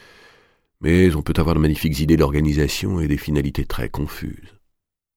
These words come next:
En somme, le duc de Brunswick se trouve en devoir de gérer la confusion laissée par von Hound,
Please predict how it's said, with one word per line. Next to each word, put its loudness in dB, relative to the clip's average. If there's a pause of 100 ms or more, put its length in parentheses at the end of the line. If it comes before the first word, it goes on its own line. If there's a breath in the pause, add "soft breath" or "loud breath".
En 0
somme, 2
le 4
duc 0
de 4
Brunswick 2
se 0
trouve -2
en 0
devoir 0
de 2
gérer 2
la 2
confusion 0
laissée 0
par 0
von 2
Hound, 0